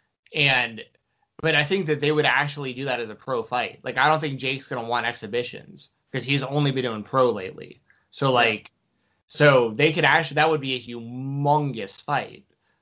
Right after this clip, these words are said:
Speaker 1: Um, and that would be just absolutely insanely wild.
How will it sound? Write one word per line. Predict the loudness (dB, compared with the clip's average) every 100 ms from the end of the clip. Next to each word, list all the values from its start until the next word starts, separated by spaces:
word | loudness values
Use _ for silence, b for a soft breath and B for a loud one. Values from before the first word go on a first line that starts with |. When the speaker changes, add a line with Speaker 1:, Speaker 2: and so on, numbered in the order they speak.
| _
Speaker 1:
Um, | -2 0 0 -4 -14 -20 _ _ _ _ _ _ 2
and | 6
that | 6
would | 4
be | -2
just | -6 -8 -10
absolutely | 0 2 2 -4 -10 -10 -12 -14 _ _ _ _ -12
insanely | -10 -10 -2 0 0 -2
wild. | -4 -2 -2 -2 -10 -16